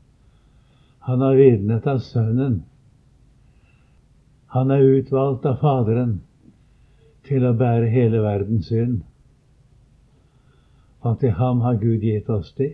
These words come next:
evige liv. Så kan vi bare takke og prise deg, Jesus,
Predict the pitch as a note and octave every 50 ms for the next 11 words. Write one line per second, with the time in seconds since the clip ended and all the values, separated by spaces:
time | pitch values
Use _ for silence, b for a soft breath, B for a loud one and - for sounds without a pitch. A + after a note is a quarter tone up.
0 | D#3+ C#3+ B2 A#2 A2 G2 G2 G2 A2 G#2+ G2 G2 G#2+ A#2 A#2 - _ _ _ _
1 | _ _ _ _ _ _ _ _ _ _ _ _ _ _ _ _ _ _ _ _
2 | _ _ _ _ _ _ _ _ _ _ _ _ _ _ _ _ _ _ _ _
3 | _ - C3+ A#2+ A2+ - C3 B2+ B2 B2+ A2+ A#2+ A#2+ A#2 A#2 A#2 A2+ - - C3
4 | A#2+ - - - - C3 A2+ - - B2+ B2+ C3 A#2 G#2 - - B2 G#2 A2 A2
5 | A2 A2 A2 A2 A2 A2+ G2+ - - A2+ G#2+ F#2+ D#2+ - - _